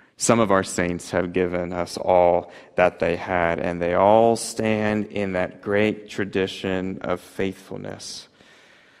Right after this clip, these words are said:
of what can happen when we bring our five loaves and our two fish. And so my prayer for you and my prayer for me today on this All Saints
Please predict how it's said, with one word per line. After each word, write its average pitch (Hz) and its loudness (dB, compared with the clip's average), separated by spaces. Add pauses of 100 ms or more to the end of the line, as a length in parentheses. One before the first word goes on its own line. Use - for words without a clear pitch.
(1120)
of - -14
what 92 0
can 95 -6
happen 90 -6
when 85 -10
we 85 -10
bring 90 -6 (100)
our 87 0
five 87 -6
loaves 82 -8 (340)
and 80 -12
our 82 -8
two 82 -10
fish. - -14 (1500)
And 90 -6
so 101 4
my 92 2
prayer 107 2
for - -8
you 98 2
and 92 2
my 85 -4
prayer 95 2
for 90 -10
me 92 0
today 90 -2
on 87 -4
this 87 -6
All 87 -2
Saints 92 -6